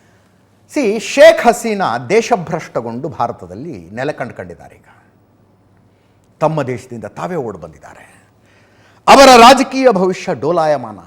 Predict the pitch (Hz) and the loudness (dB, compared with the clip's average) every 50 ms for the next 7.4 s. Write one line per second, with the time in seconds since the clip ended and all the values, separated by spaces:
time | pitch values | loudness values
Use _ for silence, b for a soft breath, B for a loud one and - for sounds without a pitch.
0 | 98 110 101 117 131 - 147 143 - - 120 113 104 95 117 117 - - _ 123 | _ -10 -8 -8 -8 -8 -10 -14 -12 -16 -14 -14 -14 -16 -16 -16 -18 -18 _ -16
1 | 110 101 - _ 127 156 180 190 190 - 127 131 139 165 - _ 170 151 135 123 | -18 -18 -12 _ -10 -8 -8 -10 -10 -10 -12 -12 -12 -14 -16 _ -14 -14 -14 -14
2 | 120 117 113 104 101 92 - 110 113 123 _ _ - 92 _ 95 87 80 76 - | -14 -14 -16 -16 -18 -18 -16 -16 -18 -18 _ _ -20 -20 _ -20 -20 -20 -20 -20
3 | - _ _ _ _ _ _ _ _ _ _ _ _ _ _ _ _ _ _ _ | -20 _ _ _ _ _ _ _ _ _ _ _ _ _ _ _ _ _ _ _
4 | _ _ - 240 262 311 320 294 233 190 214 226 233 226 226 214 185 185 165 - | _ _ 4 6 8 8 8 6 6 6 4 2 2 2 0 0 0 -2 -6 -6
5 | 175 156 156 - - - 160 151 175 151 156 160 135 123 120 113 110 107 104 110 | -8 -8 -8 -10 -12 -16 -12 -10 -8 -10 -8 -10 -8 -8 -8 -8 -8 -10 -12 -12
6 | 107 120 123 117 - 110 - 104 98 - 95 87 104 - _ _ - 143 131 139 | -12 -12 -12 -12 -14 -16 -16 -18 -18 -16 -16 -16 -16 -18 _ _ -20 -16 -14 -14
7 | 110 92 90 85 78 78 78 76 | -14 -14 -16 -20 -20 -20 _ _